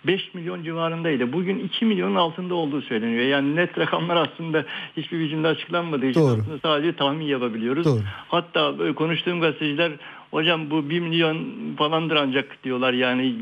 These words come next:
Speaker 1: ciddi gazeteciler gerçekten de bütün bu şeylerin de şişirme olduğunu söylüyorlar.
Speaker 2: Tevatür muhtelif hocam, doğru
Speaker 1: Evet,
Speaker 2: söylüyorsunuz.
Speaker 1: evet. Yani bu şu demektir yani, e, bir gerçekten de Türkiye'de basılı gazete, e, devri, e, sona eriyor gibi. Ben aslında biraz buna inanmak istemedim uzun süre.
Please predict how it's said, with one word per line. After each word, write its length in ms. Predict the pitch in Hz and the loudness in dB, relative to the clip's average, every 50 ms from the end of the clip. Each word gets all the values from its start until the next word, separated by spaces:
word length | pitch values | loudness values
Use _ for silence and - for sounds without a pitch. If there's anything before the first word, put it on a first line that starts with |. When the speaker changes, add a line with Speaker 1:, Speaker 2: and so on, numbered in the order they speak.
| 117 123 | -2 0
Speaker 1:
ciddi 380 | 135 139 139 143 147 151 143 | 0 0 0 0 0 2 4
gazeteciler 500 | 143 143 139 143 - 139 127 131 135 127 | 4 2 0 -2 -4 -4 -2 0 2 2
gerçekten 600 | 123 120 135 135 123 - 143 123 - 143 127 131 143 | 2 2 2 0 0 -2 -6 -4 -2 -2 0 0 -2
de 160 | 151 139 135 | -2 -4 -6
bütün 300 | 139 139 - 175 170 151 | -6 -6 -6 -4 -4 -4
bu 80 | 147 | -2
şeylerin 360 | 139 - 151 151 156 165 165 160 | 0 0 2 2 2 2 2 2
de 60 | 147 | 0
şişirme 440 | - - 147 - 156 147 156 160 156 | 0 0 0 0 0 0 0 2 2
olduğunu 300 | 156 147 139 139 127 123 | 2 2 0 -2 -2 -2
söylüyorlar. 380 | 131 123 110 107 107 120 123 | -4 -4 -2 -2 0 0 0
Speaker 2:
Tevatür 480 | 117 151 147 147 156 165 165 - 185 175 | 2 2 4 4 4 4 4 4 2 4
muhtelif 400 | 175 170 165 151 - 156 147 131 | 4 4 4 4 4 2 4 4
hocam, 260 | 139 131 123 131 120 | 4 4 4 4 4
doğru 100 | 120 131 | 4 4
Speaker 1:
Evet, 100 | 135 139 | 4 4
Speaker 2:
söylüyorsunuz. 400 | 139 170 170 - 156 156 185 196 175 | 2 2 2 2 2 2 2 2 0
Speaker 1:
evet. 160 | 147 127 139 | 0 -2 -2
Yani 360 | 165 180 180 180 180 170 147 - - - - - _ - | -4 -2 -2 -2 -2 -2 -2 -4 -8 -16 -20 -20 _ -8
bu 340 | 151 196 233 247 240 220 208 202 - | -6 -2 0 0 0 0 -2 -4 -4
şu 120 | - 254 214 | -2 0 0
demektir 380 | 202 170 147 127 123 - 165 | 0 0 0 -2 -2 -2 0
yani, 280 | 147 151 151 147 147 147 | 2 2 2 2 0 0
e, 560 | 143 147 147 - - 180 175 165 165 165 160 156 151 185 185 185 175 165 | -2 -2 -4 -4 -2 -2 0 0 0 -2 -2 -4 -6 -6 -8 -8 -6 -6
bir 120 | 175 196 180 | -6 -2 -2
gerçekten 580 | 220 214 190 - 180 156 - 180 170 175 180 | -2 -2 -2 -2 -6 -6 -4 -6 -6 -2 -2
de 220 | 202 208 196 185 160 | 0 0 0 -2 -4
Türkiye'de 600 | - 214 180 165 - 165 160 190 190 - - 147 | -6 -8 -4 -2 0 0 2 2 2 0 0 0
basılı 500 | 135 127 - - 185 190 190 180 - - - | 0 0 0 -2 0 2 2 2 0 0 0
gazete, 500 | 175 165 170 160 - - 139 131 127 - - - | 2 2 2 2 2 2 0 0 0 -2 -8 -6
e, 60 | 151 147 147 139 135 131 127 123 123 127 | -2 0 2 4 4 4 4 2 2 2
devri, 460 | 160 165 165 156 180 190 185 - - - | 2 0 2 2 2 0 0 0 -2 -2
e, 300 | 165 160 151 151 156 143 | -2 0 0 -2 -2 -4
sona 260 | - - 175 185 180 | -2 -2 0 2 4
eriyor 220 | 165 151 135 127 117 | 4 4 4 4 2
gibi. 260 | 104 104 107 117 117 | 2 0 -4 -2 0
Ben 120 | 170 175 | 0 2
aslında 400 | 185 180 165 - - 202 190 175 | 2 0 0 -2 -4 -4 -2 0
biraz 260 | 175 180 185 180 175 180 | 2 2 2 0 0 -2
buna 100 | 185 180 | -4 -2
inanmak 380 | 180 185 180 175 185 190 170 - | -2 -2 -2 0 0 0 -2 -2
istemedim 480 | - - 196 190 185 147 113 127 127 | -4 -4 -2 -2 0 0 0 0 0
uzun 180 | 123 123 139 139 | 0 2 0 0
süre. 320 | - - 127 127 135 143 | 0 0 0 2 0 0